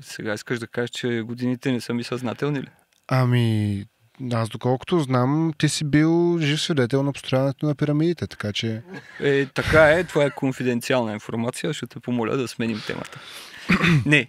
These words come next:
Speaker 1: виж сега, сериозно, а, глупостите по-натам в предаването.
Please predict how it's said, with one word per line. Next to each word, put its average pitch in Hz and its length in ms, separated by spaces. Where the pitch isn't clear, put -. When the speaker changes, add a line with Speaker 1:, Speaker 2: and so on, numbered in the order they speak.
Speaker 1:
виж 143 200
сега, - 260
сериозно, 127 920
а, - 160
глупостите 120 520
по-натам 113 460
в - 60
предаването. 117 680